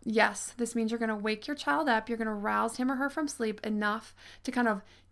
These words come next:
walk them down the hallway into the restroom. Really take care of them because they are really groggy and you don't want them to get hurt, walk into walls,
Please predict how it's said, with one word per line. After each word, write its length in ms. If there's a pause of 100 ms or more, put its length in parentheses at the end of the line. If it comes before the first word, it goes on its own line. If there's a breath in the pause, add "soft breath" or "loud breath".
(220)
walk 440
them 140
down 220
the 80
hallway 420
into 280
the 80
restroom. 640 (1000)
Really 360
take 240
care 160
of 80
them 160
because 380
they 120
are 80
really 320
groggy 460
and 120
you 60
don't 160
want 140
them 100
to 60
get 140
hurt, 260
walk 240
into 160
walls, 420